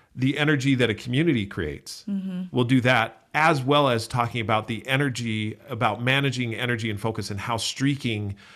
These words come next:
Speaker 1: really helps you to do that as
Speaker 2: Yes.
Speaker 1: far as energy is concerned.
Speaker 2: Which I think is, I'm super excited about that, 'cause it is a concept of changing the way that you think about necessarily managing your time, which I think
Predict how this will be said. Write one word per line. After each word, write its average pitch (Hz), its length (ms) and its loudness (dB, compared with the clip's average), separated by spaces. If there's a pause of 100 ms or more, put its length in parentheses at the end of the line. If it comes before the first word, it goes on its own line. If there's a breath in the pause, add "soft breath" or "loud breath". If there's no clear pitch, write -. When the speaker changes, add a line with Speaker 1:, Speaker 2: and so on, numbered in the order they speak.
(180 loud breath)
Speaker 1:
really 147 220 6
helps 139 300 0
you 120 60 0
to 104 140 -4
do 113 240 0
that 92 240 -2
as - 60 -10
Speaker 2:
Yes. - 140 -8
Speaker 1:
far 107 160 0
as 98 120 -6
energy 90 360 -6
is 80 120 -12
concerned. 90 400 -14 (160)
Speaker 2:
Which 202 200 -6
I 214 140 2
think 202 280 -6
is, 170 260 -8
I'm 208 120 -2
super 226 380 -6
excited 175 400 -6
about 151 260 -6
that, 147 220 -10
'cause 185 160 -8
it 202 100 -2
is 226 200 0
a 202 80 -6
concept 202 500 -6
of 165 140 -8
changing 185 560 -6 (380 soft breath)
the 190 100 -8
way 208 180 2
that 190 160 -2
you 190 160 -4
think 185 320 -6
about 160 420 -4
necessarily 185 680 -4
managing 180 440 -4
your 160 120 -6
time, 196 460 -2 (360 loud breath)
which 262 140 0
I 285 80 6
think 311 240 -2